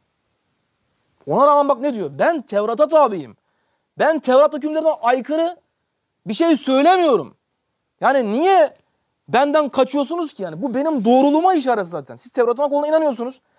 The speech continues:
E ben de zaten Tevrat'ı tasdik edici olarak geldim. Bana iman etmeniz gerekir. Bunu ifade etmek için ben Tevrat'ı tasdik edici olarak geldim." diyor.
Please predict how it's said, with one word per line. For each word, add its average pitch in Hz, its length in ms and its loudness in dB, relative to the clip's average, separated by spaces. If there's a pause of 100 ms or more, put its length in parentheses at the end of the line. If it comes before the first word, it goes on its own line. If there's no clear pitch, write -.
(140)
E 151 120 -6
ben 269 120 2
de 330 40 2
zaten 320 240 0
Tevrat'ı 262 320 -2
tasdik 277 300 -2
edici 311 180 -2
olarak 320 300 0
geldim. 220 300 -8 (580)
Bana 254 180 -2
iman 285 320 0
etmeniz 320 360 0
gerekir. 240 440 -6 (220)
Bunu 175 320 -6
ifade 294 320 2
etmek 320 200 -8
için 330 280 -12 (720)
ben 285 220 0
Tevrat'ı 247 360 -2
tasdik 240 340 -6
edici 254 200 -4
olarak 254 360 -2
geldim." 226 360 -2
diyor. 131 140 -10